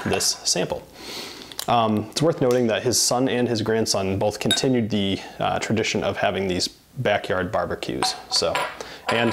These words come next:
continue to serve that same pork chop as well, the flambéed pork chop. All right, let's go ahead and nose this, and after I nose it, I'll tell you a little bit about the mash bill as well. All right, so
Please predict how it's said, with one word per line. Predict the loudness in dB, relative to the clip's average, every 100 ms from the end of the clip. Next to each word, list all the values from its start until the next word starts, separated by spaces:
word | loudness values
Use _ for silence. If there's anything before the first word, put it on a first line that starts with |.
| 0
continue | 0 2 2 2
to | 2
serve | 2 2 2
that | 0 0 -8 -4
same | 0 2 2 0
pork | 0 0
chop | 0 0 -2 -10 -14 -14 -12 -6
as | -2 0
well, | -2
the | -4
flambéed | -4 -4 -4 -6 -6
pork | -8
chop. | -6 -8 -8 -14 -14 -14 -8 -2
All | -2
right, | 2
let's | 0 2
go | 2
ahead | 2 2 2
and | 0 0 2
nose | 4 2
this, | 2 0 0
and | 0 -2 -2
after | -2 2
I |
nose | 2 2
it, |
I'll | 0
tell | 2 2
you | 4
a |
little | 2
bit | 0
about | 0 -2 -4
the |
mash | -4 -4 -4
bill | -6
as | -4
well. | -6 -8 -14 -20 _ -20 -20 -20 -20 -20 -20 -20 -20 -18 -18 -18 -18 -18 -18 -18 -18 -18 -20 -20 -20 -20 -20 -18 -12 -10 -10 -12 -14 -16 -16 -16 -18 -18 -20 -20 -20 -20 -20 -20 -20 -20 -20 -20 -20 -20 -20 -10 -4
All |
right, | -4 -6 -16 -16 -18 -4
so | 2 4 2 -4